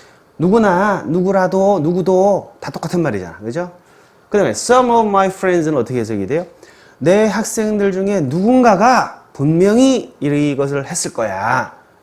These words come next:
이렇게 연결이 된다고. 좀 다르죠? 느낌이. 누구라도 이걸 했을 거야. 이거랑은 다른 말이야.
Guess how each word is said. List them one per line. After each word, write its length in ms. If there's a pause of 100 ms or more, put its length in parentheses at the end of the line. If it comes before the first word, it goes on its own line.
(120)
이렇게 260
연결이 300
된다고. 340
좀 160
다르죠? 400
느낌이. 720 (440)
누구라도 640
이걸 240
했을 260
거야. 280
이거랑은 360
다른 280
말이야. 420